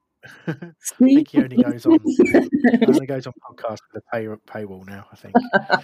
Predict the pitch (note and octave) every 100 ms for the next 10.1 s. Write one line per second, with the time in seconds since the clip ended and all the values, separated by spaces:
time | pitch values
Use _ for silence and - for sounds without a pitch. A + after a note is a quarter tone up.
0 | - - _ _ - G2 G2 F#2+ - -
1 | - - - - - _ - - - -
2 | B3 - A#3 - - - - - _ _
3 | D3 F3+ D#3+ F#3 - - - - D3 D3
4 | D#3 C#3+ C#3 A#2+ - G2+ - - D3 C#3+
5 | _ _ _ _ _ _ - - - -
6 | - - _ F#3 G3+ G3 F#3 _ _ F#3
7 | G#3+ G3+ F#3 G#3 G#3+ F#3 E3+ D3+ E3 D#3
8 | C#3 D3 G#4 D#3+ C3+ B2+ D3+ E3 - D#3
9 | E3 - C3+ C3+ B2 - C#3 C3 A#2+ -